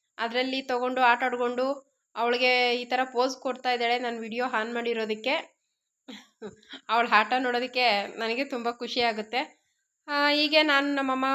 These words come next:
ಕೂತ್ಕೊಂಡು ಮಾತಾಡ್ಕೊಂಡು ವಿಡಿಯೋ ಆನ್ ಮಾಡಿ ಬಿಟ್ಟಿದ್ದೆ.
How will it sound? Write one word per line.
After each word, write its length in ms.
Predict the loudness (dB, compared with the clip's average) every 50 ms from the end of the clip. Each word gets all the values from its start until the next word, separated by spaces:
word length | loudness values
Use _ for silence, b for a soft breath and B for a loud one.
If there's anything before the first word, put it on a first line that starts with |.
| -2 -2
ಕೂತ್ಕೊಂಡು 460 | -4 -8 -10 -8 -8 -6 -4 -4 -4 -2
ಮಾತಾಡ್ಕೊಂಡು 760 | -2 -2 -2 0 -2 -2 0 0 -2 -2 -2 -2 -2 -2
ವಿಡಿಯೋ 280 | -2 -2 -4 -2 0 0 0 0
ಆನ್ 140 | 0 -2 0
ಮಾಡಿ 160 | -2 -2 -2
ಬಿಟ್ಟಿದ್ದೆ. 500 | -4 -6 -8 -10 -8 -8 -6 -2 0 0